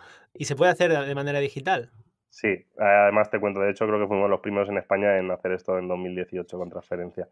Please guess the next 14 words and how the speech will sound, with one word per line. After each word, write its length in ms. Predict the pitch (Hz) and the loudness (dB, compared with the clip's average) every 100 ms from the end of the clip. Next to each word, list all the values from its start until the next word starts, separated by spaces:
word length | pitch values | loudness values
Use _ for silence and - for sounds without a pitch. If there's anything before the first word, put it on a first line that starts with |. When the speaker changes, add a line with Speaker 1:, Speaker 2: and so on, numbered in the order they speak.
| _ 120 | _ -4
Speaker 2:
Al 100 | 113 | 0
final 200 | 120 143 | 2 2
nosotros 200 | 139 135 | 2 2
lo 80 | |
que 60 | 131 | 2
hacemos 400 | 147 123 127 - _ _ - | 2 0 -2 -6 _ _ -6
es 140 | 113 | -2
cuando 280 | 110 101 95 | 0 0 -2
tú 160 | 123 | 0
estás 520 | 131 - 123 123 120 117 | 0 4 6 6 4 0
haciendo 560 | - 117 117 117 117 | -6 -2 0 2 2
el, 80 | 113 - | 0 -6
estos 260 | 107 - 107 | -8 -8 -4
contratos, 500 | 110 127 117 107 | -2 0 0 -4